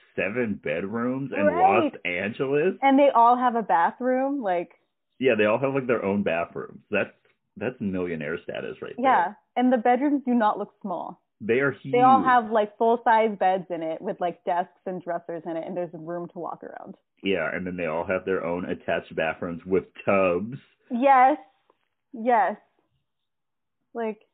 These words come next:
Speaker 2: y'all have money.
Speaker 1: Look, I have an aunt who lives in Los Angeles. She also has a huge house. But none, but her house does not have adjoined bed, uh, bathrooms in every bedroom.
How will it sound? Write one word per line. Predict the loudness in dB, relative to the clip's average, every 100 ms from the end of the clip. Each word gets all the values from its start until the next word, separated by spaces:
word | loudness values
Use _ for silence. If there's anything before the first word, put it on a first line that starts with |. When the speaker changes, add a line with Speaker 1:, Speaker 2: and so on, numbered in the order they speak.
| _ _ _ _ _ _
Speaker 2:
y'all | -6 -4
have | -4
money. | -6 -6 -6 -8 -14 _ -4
Speaker 1:
Look, | -4 -2
I | -4
have | -4 -6
an | -6
aunt | -6 -8 -8 _ -8
who | -4
lives | -2 -2 -4
in | -10 -10 -14 _ _
Los | -8 -6 -6
Angeles. | -10 -10 -12 -6
She | -4
also | -4 -4 -4
has | -4
a |
huge | -6 -8 -8 -10
house. | -10 -10 -10 -12 -16 _ _ _ _ _ _ _ _ _ _
But | -4 0 0 -4 _
none, | -8 -2 -2 -2 -4
but | -4 -2
her | -2
house | -6 -6 -8 -12
does | -18 -10
not | -6 -6 -8
have | -10 -6 -6 -8 _ _ _ -6
adjoined | -4 -2 -4 -4 0 0 -2 _
bed, | -2 -2 -4 -2
uh, | -2 0
bathrooms | -2 -2 -4 -8 -6
in | -6
every | -6 -8
bedroom. | -6 -6 -8 -16 -18